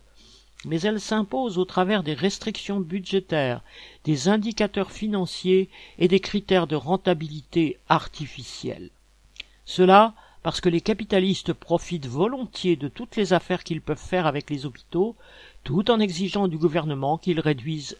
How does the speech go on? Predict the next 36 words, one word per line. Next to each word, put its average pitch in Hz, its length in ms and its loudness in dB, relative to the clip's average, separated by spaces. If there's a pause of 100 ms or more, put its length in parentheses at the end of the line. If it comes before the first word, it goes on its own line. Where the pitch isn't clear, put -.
les 156 140 2
dépenses 143 380 -6
publiques. 131 680 -10 (1120)
C'est 196 140 0
cette 240 220 2
course 240 260 -6
au 214 80 2
profit 214 500 0
qui 147 140 -10
fait 151 160 -4
mourir 160 400 0
les 139 220 -4
hôpitaux 151 460 -2
à 131 60 0
petit - 360 -12
feu. - 360 -10 (640)
C'est 196 280 2
aussi 233 400 -4
elle 185 360 8
qui 180 220 -2
empêche 185 460 0
la 170 100 2
levée 180 340 4
des 165 120 2
brevets 170 420 0
sur 160 180 -8
les 147 120 -4
vaccins 160 400 -4
anti-covid 160 800 -4 (360)
et 156 100 2
freine 196 380 2
la 160 140 6
lutte 190 320 -2
contre - 320 -6
la 143 100 -2
pandémie. 139 520 -6